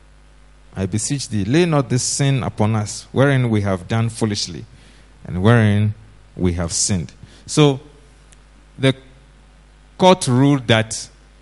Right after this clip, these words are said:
Aaron and Miriam did not have a case. Okay? And when you go to court and you waste the court's time, there can be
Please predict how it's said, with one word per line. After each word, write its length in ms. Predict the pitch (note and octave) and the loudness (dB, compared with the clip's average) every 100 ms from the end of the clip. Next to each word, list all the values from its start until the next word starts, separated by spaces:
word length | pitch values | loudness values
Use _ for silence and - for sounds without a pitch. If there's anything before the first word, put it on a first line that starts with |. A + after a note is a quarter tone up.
| - - - | -20 -20 -2
Aaron 380 | E3 D3+ D3 C#3+ | 4 6 6 2
and 320 | A2 B2+ G#2+ | -2 -2 2
Miriam 540 | B2 B2 A#2+ A2+ A#2 A2+ G#2+ | 6 6 4 0 -4 -4 -2
did 120 | G#2 | 0
not 140 | A2 | 2
have 140 | G#2 F#2+ | 2 0
a 80 | |
case. 500 | F#2 F#2 - - - - - - - - - - - - - - - - - - - A2 | -4 -6 -6 -10 -12 -18 -20 -20 -20 -20 -20 -20 -20 -20 -20 -20 -20 -20 -20 -20 -16 -4
Okay? 320 | A2 C#3 D3 - - - - - - | 2 2 0 -12 -20 -20 -20 -14 0
And 500 | C#3 C3+ C3 C3 - - | 2 2 0 -4 -10 -4
when 240 | E3 G#3 | 0 2
you 160 | D#3 A2+ | 0 2
go 400 | C3+ D3+ C#3+ A#2+ | 4 4 2 -2
to 220 | - A#2+ | -8 -8
court 400 | - C3 B2+ - | -2 -2 -2 -6
and 140 | A#2 | -4
you 120 | A2+ A2+ | 0 0
waste 400 | C3 C#3+ - - | 2 0 -2 -8
the 100 | G2+ | -8
court's 300 | - B2 B2 | -4 -4 -4
time, 460 | - A2 G2 G2 - - | -2 -2 -2 -6 -12 -18
there 240 | G#2+ A2+ A2+ | -6 -4 -4
can 380 | A2+ A2+ A2 G#2+ | -6 -6 -6 -4
be 280 | G#2+ G#2+ | -4 -4